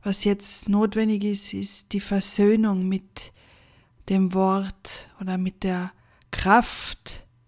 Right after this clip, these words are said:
der Macht. Hinter dem Wort Macht, ähm, verbirgt sich anderes als das, was ihr oft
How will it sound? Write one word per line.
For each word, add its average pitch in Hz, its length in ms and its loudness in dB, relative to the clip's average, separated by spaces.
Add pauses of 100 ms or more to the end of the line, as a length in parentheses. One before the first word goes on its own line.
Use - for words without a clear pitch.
(320)
der 185 140 0
Macht. - 1000 -2 (840)
Hinter 196 280 -6
dem 196 280 0
Wort 202 460 0 (100)
Macht, - 1040 -6 (560)
ähm, 196 340 0
verbirgt 214 760 -4
sich - 840 -6 (580)
anderes 214 680 4
als 196 280 -2
das, 208 380 -2
was - 760 -4
ihr 220 520 4 (340)
oft - 600 -6